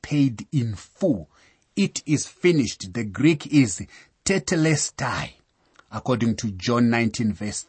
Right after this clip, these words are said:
thirty. So it is finished. The price is paid in full with the death of Christ.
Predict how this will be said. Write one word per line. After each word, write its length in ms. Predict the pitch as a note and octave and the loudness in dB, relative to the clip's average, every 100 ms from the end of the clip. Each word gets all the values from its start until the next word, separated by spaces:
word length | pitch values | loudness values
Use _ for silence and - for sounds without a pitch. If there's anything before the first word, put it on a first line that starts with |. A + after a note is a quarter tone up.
| _ | _
thirty. 440 | A#2+ G#2 - C#2+ _ _ _ _ _ _ _ _ _ _ _ _ _ _ _ _ _ _ | -6 -6 -8 -12 _ _ _ _ _ _ _ _ _ _ _ _ _ _ _ _ _ _
So 240 | - - F3 | -4 -2 2
it 180 | G#3+ G#3 | 2 4
is 220 | G#3 - | 4 2
finished. 560 | - A#3 A3 B2 - A#2 | -4 0 0 0 -6 -6
The 80 | C3 | -6
price 540 | - E3+ F3 F#3 - | -2 0 2 2 2
is 160 | D#3 - | -2 -2
paid 480 | _ F#3+ F#3 D#3 - | _ 0 0 0 0
in 240 | C3 A#2 | 0 0
full 480 | - - F#3 G2+ - - _ - | -4 0 0 0 -6 -20 _ 0
with 340 | A2 C#3 A2 | 2 2 0
the 120 | A#2 | -8
death 500 | E2+ - B2 C3 C3+ | -8 -4 4 4 4
of 380 | - A#2+ - - | -2 -6 -8 -12
Christ. 520 | - - - - - | -12 -10 -12 -16 -18